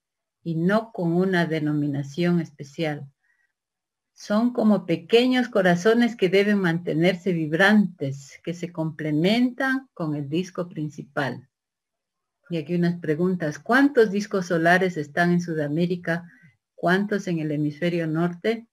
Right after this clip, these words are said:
La distribución de los discos solares se encuentra en los mensajes confirmados recibidos en el viaje al Paititi de agosto del dos mil cinco.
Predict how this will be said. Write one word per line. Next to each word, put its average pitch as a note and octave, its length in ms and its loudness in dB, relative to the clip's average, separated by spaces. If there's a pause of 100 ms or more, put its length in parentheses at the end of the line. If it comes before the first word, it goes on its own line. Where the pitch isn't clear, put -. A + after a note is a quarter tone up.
(1080)
La E3+ 160 0
distribución F3+ 680 -2
de B3+ 80 2
los A3+ 160 2
discos G#3 360 -4
solares G3 420 2
se - 80 -6
encuentra F#3+ 460 -2
en E3+ 100 -2
los D3+ 120 -6
mensajes F#3+ 540 -4
confirmados E3 800 -4
recibidos E3+ 840 -6
en D#3 180 -8
el D3 140 -8
viaje F3 320 -4
al F#3 100 -10
Paititi A#3 880 -6 (100)
de E3+ 120 -10
agosto F3 460 -6
del D#3 180 -8
dos C#3+ 180 -12
mil D3+ 160 -6
cinco. F3 580 -8